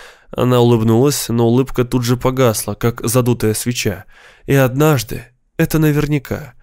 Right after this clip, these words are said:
вы получите официальное приглашение на виллу вождя. Очень красивый бланк. Вы пойдёте туда,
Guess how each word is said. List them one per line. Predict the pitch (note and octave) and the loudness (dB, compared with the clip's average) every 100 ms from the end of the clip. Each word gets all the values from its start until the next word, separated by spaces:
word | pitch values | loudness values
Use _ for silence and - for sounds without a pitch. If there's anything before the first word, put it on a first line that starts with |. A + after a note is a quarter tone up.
| _ _ _ - | _ _ _ -8
вы | A2 D3+ | 0 0
получите | D3+ C#3 D#3+ - C3 - | 2 2 2 0 -2 0
официальное | C3 - B2 C3+ C3 B2+ | 0 -2 -2 0 2 2
приглашение | A#2+ A#2+ A2+ A#2 - C3+ C3 B2+ | 0 0 2 0 0 0 2 2
на | A#2+ A#2 | 2 0
виллу | B2 C3 B2+ | 0 0 0
вождя. | A#2+ A#2+ A#2+ B2+ G2 F#2+ - - - - _ | 0 -2 -2 -4 -4 -8 -20 -20 -20 -20 _
Очень | - F3+ E3 - A#2 | 0 2 2 -2 -2
красивый | B2+ A#2+ - B2+ C3 | 0 0 0 0 2
бланк. | B2+ A#2+ - - - _ _ | 0 -2 -4 -16 -20 _ _
Вы | - B2 A#2+ | -2 0 2
пойдёте | A#2+ A2 A#2+ - | 2 2 0 -2
туда, | - - - | -10 -10 -12